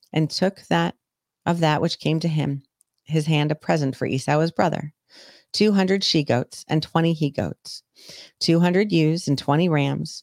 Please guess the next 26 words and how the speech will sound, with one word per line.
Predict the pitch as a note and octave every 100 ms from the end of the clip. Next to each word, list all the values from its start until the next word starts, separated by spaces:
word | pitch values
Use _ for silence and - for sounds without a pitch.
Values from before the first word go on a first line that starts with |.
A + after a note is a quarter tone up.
| _ _
thirty | D3+ E3+ F#3
milch | E3+ D3+ -
camels | D#3+ D#3+ D#3+ F#3
with | D#3 D#3
their | E3
colts, | - D#3 D#3+ - - - _ _ _
forty | - - E3+ G#3+
kine | - E3+ D#3 D#3+ F#3+
and | C#3+ C3+
ten | - D#3+ E3+
bulls, | D#3 D3+ E3 - - _ - _
twenty | - - D#3 F3+
she-asses | F3 - E3 D#3 D#3 - F3 F3+
and | C#3+
ten | - D3+
foals. | D3+ F#3+ F#3 - - - _ _ - - -
And | E3
he | F#3+
delivered | G3 G#3+ C4 F3 C#3
them | G#2+ C#3
into | C#3+ -
the | D3+
hands | D3+ D3+ D3
of | D3
his | -
servants, | D3+ C#3+ E3+ - -